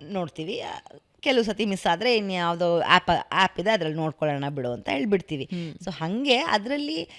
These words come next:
Speaker 1: ಈಗ ಭಾವನಾ ಬೆಳಗೆರೆ ನಾನ್ ಹೋದಾಗ ನಾನ್ ಎಪ್ಪತ್ತೆರಡು ದಿನ ಇದ್ದೆ.
Speaker 2: ಹ್ಮ್.
Speaker 1: ಸೆವೆಂಟಿ ಟೂ ಡೇಸ್ ನಾನ್ ಜಗಳನೇ ಆಡಿರಲ್ವಾ?
Speaker 2: ಹ್ಮ್.
Speaker 1: ಖಂಡಿತ ಆಡಿರ್ತೀನಿ.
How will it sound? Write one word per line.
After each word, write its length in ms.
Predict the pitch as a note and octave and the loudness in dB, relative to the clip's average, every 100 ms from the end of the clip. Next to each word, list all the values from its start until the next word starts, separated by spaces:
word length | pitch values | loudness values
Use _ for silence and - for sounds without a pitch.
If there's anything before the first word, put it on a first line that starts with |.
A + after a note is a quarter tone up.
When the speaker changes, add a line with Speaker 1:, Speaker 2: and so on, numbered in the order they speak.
| - - | -20 2
Speaker 1:
ಈಗ 60 | B3 | 4
ಭಾವನಾ 440 | G#3+ F3+ G3 B3+ C#4 | 6 6 6 4 2
ಬೆಳಗೆರೆ 360 | C4 B3 C4 | 2 2 2
ನಾನ್ 240 | B3+ A3 C4+ | 2 0 2
ಹೋದಾಗ 220 | B3+ C4+ | 2 0
ನಾನ್ 180 | C#4+ B3+ | -2 -4
ಎಪ್ಪತ್ತೆರಡು 460 | G#3 A#3+ A3 G3+ | -2 2 4 4
ದಿನ 120 | F3 | 2
ಇದ್ದೆ. 260 | D3+ A2+ G2+ | 0 -2 -6
Speaker 2:
ಹ್ಮ್. 180 | G2+ D#3+ - _ - | -8 -10 -16 _ -4
Speaker 1:
ಸೆವೆಂಟಿ 400 | B3 C4 C4 D#4+ | 2 2 0 -6
ಟೂ 240 | B3+ D4+ | -4 -4
ಡೇಸ್ 680 | C#4 G#3 A#3 D3+ C#3+ A#3 - _ _ _ _ _ _ - | 0 4 6 6 0 -4 -8 _ _ _ _ _ _ -8
ನಾನ್ 260 | - D4 G#3+ | -2 0 0
ಜಗಳನೇ 360 | A3+ B3+ E4 | 0 2 4
ಆಡಿರಲ್ವಾ? 560 | F4 D4+ C#4 B3+ A#3 A#3+ | 4 4 4 4 4 2
Speaker 2:
ಹ್ಮ್. 380 | A#3 G#3 G#3 F#3 | 0 -4 -4 -2
Speaker 1:
ಖಂಡಿತ 300 | G3+ A#3+ F#4+ | -4 2 8
ಆಡಿರ್ತೀನಿ. 600 | F4+ A3 F#3+ D#3 C#3+ - | 8 8 0 -10 -14 -16